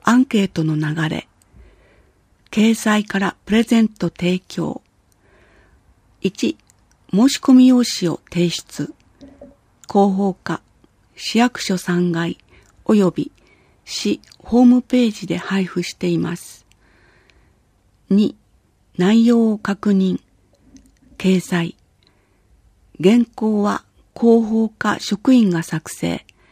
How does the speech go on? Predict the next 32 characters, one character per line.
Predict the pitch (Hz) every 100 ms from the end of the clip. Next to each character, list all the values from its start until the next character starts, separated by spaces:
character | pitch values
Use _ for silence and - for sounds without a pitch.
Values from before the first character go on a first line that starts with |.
| _ _ _ _ _ _ _ _ _
写 | - 175
真 | - 247 233
撮 | 233 - -
影 | 185 175
も | 165
ご | 160 156
相 | - 190 180
談 | 180 175
く | -
だ | 170 170
さ | - 156
い。 | - _ _ _ _ _ _ _ _ _ _ _ _ _ _ _ _ _ _
三、 | - - 233 226 - _ _ _ _ _ _ _
プ | 214
レ | 262 262
ゼ | 220
ン | 185
ト | - 175
提 | - 170 180 -
供。 | - 170 165 - _ _ _ _ _ _ _ _ _ -
ア | 247
ン | 247
ケ | - 185
ー |
ト | - 165 - -
回 | - 214
答 | 220 226 202
者 | - 170
に | 170
抽 | - 214 220
選 | - 208 202 190
で | 190